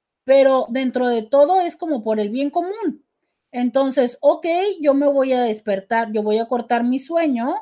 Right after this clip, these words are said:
tú te va-, ¿no? ¿Y cómo es que buscamos ese espacio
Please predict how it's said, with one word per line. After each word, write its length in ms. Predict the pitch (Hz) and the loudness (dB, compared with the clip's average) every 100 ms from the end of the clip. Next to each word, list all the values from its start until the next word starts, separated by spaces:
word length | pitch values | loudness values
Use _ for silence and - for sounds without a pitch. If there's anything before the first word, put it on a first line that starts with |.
| - _ _ _ _ _ _ - | -10 _ _ _ _ _ _ -4
tú 340 | 254 269 277 | 0 0 2
te 140 | 254 | 2
va-, 220 | 226 190 - | 0 -2 -6
¿no? 380 | 214 269 381 _ _ | -6 -4 -6 _ _
¿Y 240 | 262 247 | -4 -4
cómo 300 | - 247 285 | 0 0 2
es 160 | 311 294 | 2 2
que 120 | 311 | 0
buscamos 640 | 285 269 - 262 247 277 277 | 0 -2 -4 -2 -2 -2 -2
ese 360 | 262 269 269 | -2 0 0
espacio 800 | 269 269 277 269 269 254 254 359 | 0 -4 -2 -2 -2 -4 -2 -4